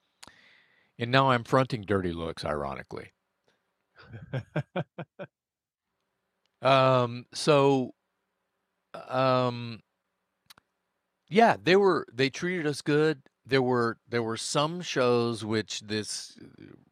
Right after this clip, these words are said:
Speaker 1: you know, you could call it a Spinal Tap thing. You could call it,
Speaker 2: Sure.
Speaker 1: like, there's just not enough room on this stage to stack three bands.
Speaker 2: Yeah, right.
Speaker 1: So you know where I'm going with this. There was times where I'm, like,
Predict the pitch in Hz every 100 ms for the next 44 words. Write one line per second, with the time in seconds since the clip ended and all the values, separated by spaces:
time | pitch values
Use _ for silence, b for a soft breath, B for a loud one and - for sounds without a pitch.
0 | - 107 98 92 - _ b b b b
1 | - 123 127 - 120 107 104 92 - 104
2 | 104 104 - 98 92 - 95 90 92 -
3 | - - 95 92 90 90 90 _ b b
4 | b 127 123 - 127 117 107 98 98 95
5 | 113 107 101 87 87 87 - 113 107 104
6 | - - - - 95 92 - - 85 82
7 | 110 117 101 58 - - - _ 87 73
8 | 69 - 85 - _ _ _ _ B B
9 | B B B 143 131 123 123 113 104 95
10 | 107 104 92 95 90 - 110 101 - -
11 | _ _ _ _ 123 113 107 107 101 101
12 | 104 101 101 95